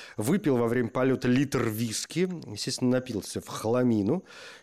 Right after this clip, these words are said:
и стал приставать к другим пассажирам, ударил стюардессу, и в итоге, в общем, пилот должен был как-то его скрутить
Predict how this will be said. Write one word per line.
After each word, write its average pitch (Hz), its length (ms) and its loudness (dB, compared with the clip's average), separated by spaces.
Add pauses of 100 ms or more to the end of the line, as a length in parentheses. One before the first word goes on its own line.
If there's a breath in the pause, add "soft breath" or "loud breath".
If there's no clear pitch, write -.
(120)
и 113 680 6
стал 143 220 0
приставать 120 680 0
к 101 440 2
другим 110 360 0
пассажирам, 123 680 2
ударил 113 320 2
стюардессу, 117 960 0
и 120 60 6
в 104 80 -2
итоге, 131 240 -2
в - 20 -2
общем, 107 240 -8
пилот 117 360 2
должен 92 340 0
был 92 100 -4
как-то - 300 -10
его 90 160 -6
скрутить 117 680 -4